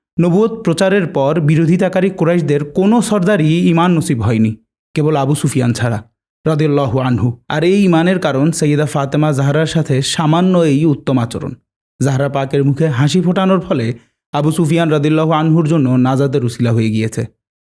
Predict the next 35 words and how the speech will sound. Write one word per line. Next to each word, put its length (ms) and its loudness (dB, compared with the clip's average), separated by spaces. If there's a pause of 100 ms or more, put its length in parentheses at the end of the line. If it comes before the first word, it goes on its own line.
আর 200 -2
যারা 520 -4 (160)
জাহরা 260 0
পাকের 340 -2
মুহিব্বিন 440 2
হবে, 260 -2 (260)
তাদের 260 -2
জন্য 180 0
আল্লাহ 280 0
কেমন 240 0
সুসংবাদ 520 0
রেখেছেন, 420 -2 (320)
কে 180 0
বা 140 -2
জানে। 220 -4 (580)
তাই 160 0
তো 100 0
বলা 180 0
হয়, 220 -2 (540)
"আও 360 0
দারে 280 0
জাহরা 360 0
পর 240 -4 (240)
ফেলায়ে 480 -2
হুয়ে 260 0
দামান, 420 -2 (360)
ইয়ে 180 2
নসলে 460 0
করিমো 440 0
কি 200 -10 (300)
লাজপাল 500 -4
ঘরানা 400 -4
হ্যায়।" 200 -8 (340)
আল্লাহ 260 0
তাআলা 460 -4